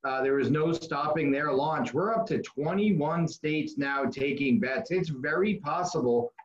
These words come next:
that by the end of twenty twenty, we're at twenty-nine, thirty states taking bets.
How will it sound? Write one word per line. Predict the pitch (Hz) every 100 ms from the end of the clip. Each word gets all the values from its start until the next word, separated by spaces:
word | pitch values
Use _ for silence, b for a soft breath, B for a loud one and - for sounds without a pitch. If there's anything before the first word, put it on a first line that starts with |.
| -
that | 135
by | 143 139
the | 135 139
end | 175 196 165
of | 156
twenty | - 170 165 139
twenty, | - 185 233 175
we're | 135 151 139
at | -
twenty-nine, | - 170 165 147 151 175 190 190 -
thirty | 175 208 220 190
states | - 185 180 -
taking | 180 175 165 131
bets. | 160 139 -